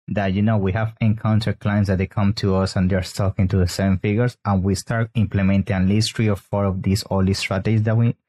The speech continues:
we implement, uh, talk about the episode, we have seen them breaking the, the cycle of getting stuck into the seven figures. So I think is you need to be patient. You need to understand that this is gonna take time and effort, but I can guarantee you that if you do these things, which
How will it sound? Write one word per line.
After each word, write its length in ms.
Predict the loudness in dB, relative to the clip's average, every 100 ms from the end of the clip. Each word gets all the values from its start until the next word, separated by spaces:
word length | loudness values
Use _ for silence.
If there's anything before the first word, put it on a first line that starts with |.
| _ -4
we 140 | 0
implement, 400 | 0 0 -2 0
uh, 300 | 0 0 0 -2
talk 200 | -2 -2
about 280 | 0 0 0
the 60 | -2
episode, 500 | -2 -2 0 0 -2 _ -4
we 120 | 0
have 160 | 0 0
seen 480 | -2 0 2 0 -2 -6
them 300 | -2 0 0
breaking 400 | 0 0 0 0
the, 140 | 2
the 120 | 0
cycle 380 | -2 -2 -2 0
of 120 | -2
getting 260 | 0 0 0
stuck 380 | 0 -2 -2 0 -2
into 240 | -2 2
the 100 | 0
seven 280 | 0 0 0
figures. 320 | 0 0 0
So 80 | 0
I 80 | -2
think 280 | 0 0 2
is 220 | 0 -2 _ _ _
you 80 | 0
need 140 | 0 2
to 60 |
be 120 | 0
patient. 540 | 0 0 -2 0 0 0
You 160 | 0 0
need 140 | 2
to 80 | 2
understand 440 | 0 0 0 0
that 120 | 2
this 180 | 0 0
is 20 | 0
gonna 200 | 0 0
take 240 | -4 -6
time 280 | -4 0 2
and 120 | 2
effort, 400 | 0 -2 0 0 _ _ _
but 140 | -4 -2
I 100 | -2
can 200 | 0 0
guarantee 420 | 2 2 0 0
you 160 | 2 2
that 180 | 0 0
if 100 | 0
you 100 | 0
do 120 | 2
these 220 | 0 -2
things, 320 | -2 0 0 0
which 280 | -4 -4